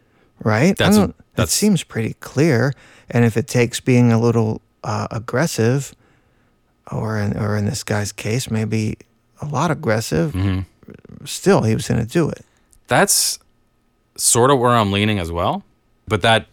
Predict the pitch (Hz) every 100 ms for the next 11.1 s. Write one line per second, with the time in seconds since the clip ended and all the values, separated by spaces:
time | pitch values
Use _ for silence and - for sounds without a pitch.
0 | - 104 95 95 95 101 98 92 87 80
1 | 78 76 - - _ - 110 104 104 92
2 | 80 92 90 87 85 80 80 78 78 76
3 | 76 76 - _ _ _ - - 92 82
4 | 82 78 80 76 - 127 - 90 80 -
5 | 143 - - - 180 135 90 82 - -
6 | - 95 80 76 87 78 - - _ _
7 | _ _ _ _ _ 123 120 - 120 117
8 | 139 160 101 - - - - - - 285
9 | 151 - - 131 - 139 - 131 - -
10 | - - - - 220 208 156 139 - 143